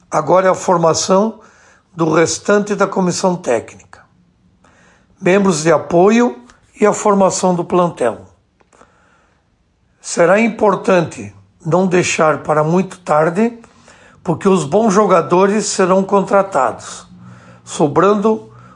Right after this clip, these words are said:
os do segundo escalão. Sabemos que não é fácil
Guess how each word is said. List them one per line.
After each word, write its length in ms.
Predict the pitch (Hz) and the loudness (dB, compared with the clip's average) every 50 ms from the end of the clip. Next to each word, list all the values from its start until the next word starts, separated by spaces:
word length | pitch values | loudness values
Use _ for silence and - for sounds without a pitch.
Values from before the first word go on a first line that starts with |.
| _ _ _ _ | _ _ _ _
os 200 | - 180 175 156 | -2 -2 -2 0
do 160 | 156 196 185 | 0 0 0
segundo 520 | - - - 190 147 156 180 185 180 170 | 0 0 -2 -2 0 0 0 0 2 0
escalão. 680 | 180 - - - 180 170 151 131 113 107 104 - - - - - _ _ _ _ _ _ _ _ _ _ _ _ _ _ _ _ _ | -2 -2 -2 -2 0 0 2 2 0 -2 -4 -8 -12 -18 -20 -20 _ _ _ _ _ _ _ _ _ _ _ _ _ _ _ _ _
Sabemos 680 | - - - 165 147 139 175 202 240 262 233 - - | -12 -4 -2 -2 0 2 2 2 2 2 0 0 0
que 160 | - 220 202 | 0 2 2
não 220 | 196 202 214 233 | 4 4 4 4
é 80 | 233 226 | 4 2
fácil 720 | 233 - - 196 196 202 208 202 - - 220 220 220 220 | 0 -2 0 0 2 2 0 -2 -4 -2 -2 -2 -2 -4